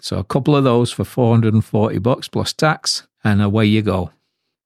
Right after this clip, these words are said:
Now, I'm using the K E H website, K E H dot com, for examples, but you can buy used equipment at B and H in New York, Adorama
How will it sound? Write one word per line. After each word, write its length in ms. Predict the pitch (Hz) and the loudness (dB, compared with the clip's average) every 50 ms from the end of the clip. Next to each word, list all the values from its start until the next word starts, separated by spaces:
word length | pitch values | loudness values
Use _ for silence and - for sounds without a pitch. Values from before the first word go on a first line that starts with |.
| _ | _
Now, 280 | - 117 110 113 - - - | -2 0 2 2 0 0 0
I'm 200 | 120 113 120 127 | 0 2 2 4
using 640 | 127 135 156 165 160 120 135 135 131 127 123 120 113 | 4 4 4 4 2 2 2 2 2 2 2 2 2
the 300 | 120 117 120 117 107 - _ _ _ _ _ _ _ - | 2 2 2 2 0 -2 _ _ _ _ _ _ _ -4
K 200 | - 143 127 127 | -2 0 2 0
E 280 | 131 - 123 110 110 | 0 2 0 0 2
H 300 | 110 110 107 123 123 - | 2 0 -2 -4 -4 -2
website, 600 | - 113 113 110 - - - 95 87 95 98 - _ _ - _ _ - | -2 0 0 -2 -4 -4 -4 -4 -4 -4 -6 -8 _ _ -20 _ _ -4
K 140 | - 123 113 | 0 0 2
E 140 | 113 110 | 2 2
H 240 | 104 104 117 123 - | 2 0 -2 -4 -4
dot 240 | - 95 98 - - | -4 -4 -4 -4 -4
com, 340 | - - 110 101 95 104 104 - - - _ _ _ _ _ _ _ _ | -2 -2 0 0 0 0 -2 -4 -10 -20 _ _ _ _ _ _ _ _
for 260 | - - 104 104 107 | -4 -2 -2 0 0
examples, 760 | 107 104 101 - 117 107 107 104 - - 104 104 117 117 - | -2 -4 -2 -2 0 0 0 0 0 -2 -2 -2 -4 -4 -8
but 320 | - - 107 95 101 - _ _ _ _ | -6 -4 -2 -2 -2 -4 _ _ _ _
you 140 | - 110 101 | -2 -2 0
can 240 | - - 117 104 101 | 0 0 0 0 0
buy 220 | 101 117 113 117 | 0 0 0 0
used 360 | 117 117 117 117 117 110 - 135 | 2 2 2 2 2 0 0 -4
equipment 560 | 117 - - 113 113 - 110 98 95 113 - | -4 -2 -2 -2 -2 -2 -2 -2 -2 -2 -2
at 240 | 98 92 78 85 95 | -4 -6 -6 -4 -2
B 200 | - 113 110 107 | 0 2 2 2
and 100 | 107 107 | 2 2
H 480 | 110 123 151 - - - - - - | 2 0 0 -2 -4 -8 -10 -10 -8
in 240 | - - 117 107 107 | -8 -4 -2 0 2
New 120 | 104 104 | 2 2
York, 460 | 110 113 113 123 135 147 160 151 - - - - | 2 2 2 2 2 0 0 -4 -8 -14 -8 -6
Adorama 720 | 104 107 107 104 107 110 113 117 123 131 135 143 143 139 | -4 -2 0 0 0 0 0 2 2 2 2 2 2 0